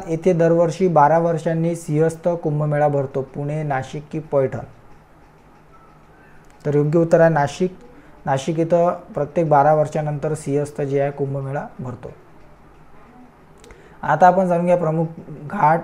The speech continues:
आणि रस्ते. तर लक्षात ठेवा, कसारा थळघाट मुंबई ते नाशिक रोडवरती आहे, माळशेज घाट दरम्यान ठाणे अहमदनगर आहे,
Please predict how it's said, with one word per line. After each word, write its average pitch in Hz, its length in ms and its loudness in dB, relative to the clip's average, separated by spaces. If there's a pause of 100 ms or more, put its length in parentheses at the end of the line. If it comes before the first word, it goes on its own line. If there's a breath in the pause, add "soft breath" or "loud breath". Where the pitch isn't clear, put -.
आणि 147 280 -4
रस्ते. 147 340 -4
तर 143 160 -2
लक्षात 143 280 -4
ठेवा, 160 180 -2
कसारा 156 540 0
थळघाट 147 320 0
मुंबई 143 320 -4
ते 156 100 -2
नाशिक 143 360 -6
रोडवरती 143 480 -4
आहे, 143 240 -2 (1500 soft breath)
माळशेज 147 440 2
घाट 156 180 4
दरम्यान 156 440 2
ठाणे 147 480 0 (160)
अहमदनगर 143 580 0
आहे, 151 320 0